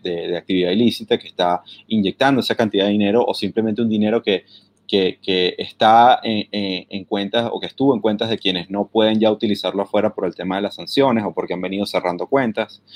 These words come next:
eh, y, y ese dinero está entrando a circular. Entonces, l-, la pregunta es si a alguien afuera le duele esa situación, suponiendo que fuese el caso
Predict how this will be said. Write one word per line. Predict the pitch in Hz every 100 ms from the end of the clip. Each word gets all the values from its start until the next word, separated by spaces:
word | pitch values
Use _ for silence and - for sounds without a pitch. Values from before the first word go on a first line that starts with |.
| - - - _ _
eh, | - 101 95 90 -
y, | - 104 101 95 104
y |
ese | 98 117
dinero | 107 101 107
está | 113
entrando | 110 110 107 107
a | 104
circular. | 104 92 101 117 107 - _ _ _ _ _ _ _ _ _
Entonces, | - 98 107 95 - 110 104 - _ _ _ _ -
l-, | 107 98 - 104 98
la | 98 -
pregunta | 101 98 113 113
es | 107 117 - -
si | - - 101
a | 92
alguien | 95 104 123
afuera | 107 - 104 123
le | 113 95
duele | 107 110 120
esa | 120 120
situación, | 113 101 - 110 110
suponiendo | 90 - 92 92 98 110 127
que |
fuese | - 98 -
el | 110
caso | - 101 - 113